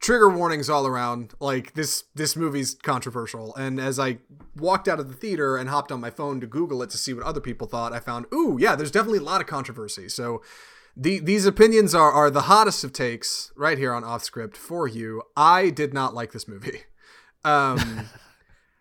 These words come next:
Speaker 2: Okay.
Speaker 1: and I feel like I have to put a disclaimer on that because I respect, I think, what it's trying to say. I think it does a poor job of saying it. I think this film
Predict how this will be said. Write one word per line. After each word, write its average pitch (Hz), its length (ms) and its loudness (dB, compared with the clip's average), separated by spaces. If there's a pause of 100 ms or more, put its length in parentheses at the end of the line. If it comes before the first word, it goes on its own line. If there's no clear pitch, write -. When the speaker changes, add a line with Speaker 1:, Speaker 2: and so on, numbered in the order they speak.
(100)
Speaker 2:
Okay. 170 120 4
Speaker 1:
and 185 100 6
I 180 140 6
feel 294 520 0
like 262 200 6
I 196 100 6
have 214 320 8
to 202 100 -2
put 220 220 4
a 196 60 4
disclaimer 175 640 0
on 277 140 4
that 294 360 2
because 185 520 0 (100)
I 165 420 4 (100)
respect, - 800 -4
I 160 120 0
think, 190 420 -4
what 165 160 -2
it's 139 180 0
trying 151 440 -4
to 120 100 -10
say. 143 500 -4
I 135 120 -4
think 147 220 -6
it 151 100 -6
does 139 180 -4
a 131 40 -8
poor 131 300 -6
job 120 240 -6
of 107 100 -16
saying 107 360 -12
it. 98 240 -18
I 165 180 2
think 165 380 -8
this 123 260 -8
film 110 500 -12